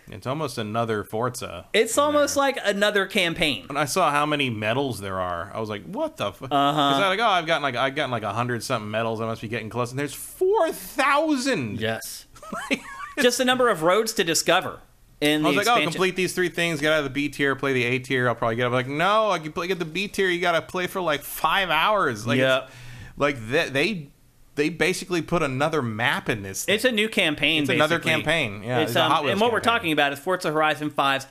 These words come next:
Speaker 2: Hot Wheels expansion. And it's not D L C, it's a frickin' expansion. Um,
Speaker 1: Mm-hmm.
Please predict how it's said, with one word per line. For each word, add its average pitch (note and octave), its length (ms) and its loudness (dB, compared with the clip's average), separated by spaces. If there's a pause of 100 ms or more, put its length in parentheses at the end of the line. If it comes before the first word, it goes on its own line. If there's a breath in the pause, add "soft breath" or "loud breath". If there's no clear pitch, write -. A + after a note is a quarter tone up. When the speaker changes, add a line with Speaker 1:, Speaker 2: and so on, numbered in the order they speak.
(140)
Speaker 2:
Hot D3 340 0
Wheels A#2 320 -2
expansion. G#2 580 -6
And D3+ 80 0
it's E3+ 140 0
not A#3+ 180 0
D E3 140 0
L D3+ 80 2
C, D3 200 -2
it's D3 120 -2
a F3 60 -4
frickin' E3 300 -4
expansion. G#2+ 600 -6 (520 soft breath)
Um, B2 280 2
Speaker 1:
Mm-hmm. B2+ 160 -4